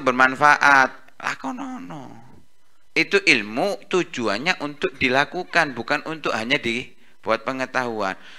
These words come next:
Lah, seperti itulah orang yang sakit. Orang yang sakit, punya penyakit,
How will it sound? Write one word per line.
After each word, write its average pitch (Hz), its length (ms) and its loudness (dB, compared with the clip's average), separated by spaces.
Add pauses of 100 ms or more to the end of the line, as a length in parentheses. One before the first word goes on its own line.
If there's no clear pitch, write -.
(140)
Lah, 127 160 4
seperti 147 560 0
itulah 160 400 2
orang 139 320 4
yang 135 160 0
sakit. 131 720 0 (2250)
Orang 113 320 4
yang 127 240 0
sakit, 110 640 -2 (920)
punya 107 320 -4
penyakit, 104 800 -2